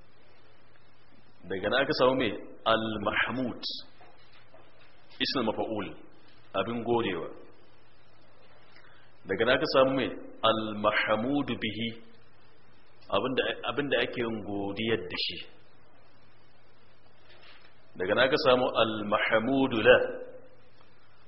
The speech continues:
wanda ake yin godiyar a kansa. Daga nan aka samu al-mahmudu alai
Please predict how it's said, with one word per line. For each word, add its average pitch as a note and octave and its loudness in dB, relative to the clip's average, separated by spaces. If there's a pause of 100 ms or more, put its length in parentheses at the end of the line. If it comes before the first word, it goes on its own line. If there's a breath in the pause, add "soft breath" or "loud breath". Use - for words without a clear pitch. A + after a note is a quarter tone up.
(180)
wanda B2+ 4
ake B2+ 4
yin A#2 2
godiyar G2+ 4
a F#2 0
kansa. F2+ -4 (2250)
Daga F#2 0
nan A#2 4
aka C3+ 0
samu B2+ 4
al-mahmudu A2+ 0
alai A2+ 6